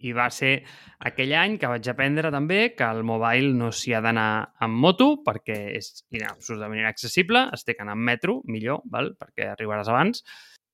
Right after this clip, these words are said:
I els anys següents ja vaig anar al Four Years From Now, que de fet crec que ho vaig comentar,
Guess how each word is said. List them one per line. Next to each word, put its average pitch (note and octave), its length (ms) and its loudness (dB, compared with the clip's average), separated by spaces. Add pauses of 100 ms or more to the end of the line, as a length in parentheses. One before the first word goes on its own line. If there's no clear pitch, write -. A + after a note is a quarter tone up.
(120)
I E3 160 0
els C#3+ 180 2
anys D#3 220 2
següents D#3 280 2
ja F3+ 60 0
vaig D3 180 0
anar C3 120 -2
al B2 80 -6
Four A#2+ 240 -6
Years A#2+ 200 -8
From A#2+ 200 -4
Now, F#3+ 260 -2
que B2 140 2 (160)
de A2 100 -10
fet A#2+ 300 -4
crec A#2+ 220 -2
que A#2 100 0
ho G#2+ 80 0
vaig A#2 240 -4
comentar, A#2 400 2